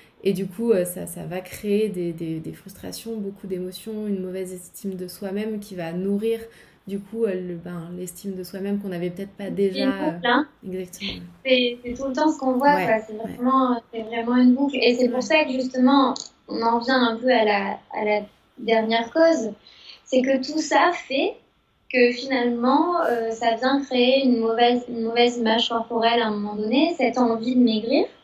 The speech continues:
Speaker 2: justement.
Speaker 1: Mm.
Speaker 2: Et, euh,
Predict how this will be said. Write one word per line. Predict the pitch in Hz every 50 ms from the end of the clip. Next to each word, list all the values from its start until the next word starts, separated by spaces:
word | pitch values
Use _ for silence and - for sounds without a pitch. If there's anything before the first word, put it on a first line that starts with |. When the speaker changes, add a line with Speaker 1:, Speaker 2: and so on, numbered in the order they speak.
| _ _ _ _ _ _ _ _ _ _ _ _
Speaker 2:
justement. | - 226 226 233 233 - 240 233 226 247 285 - - - -
Speaker 1:
Mm. | 226 196 202 202 - - - - - _ _ _ _ _ _ _ _ _ - -
Speaker 2:
Et, | - 247 247 247 247
euh, | 240 240 240 233 233 233 226 226 226 226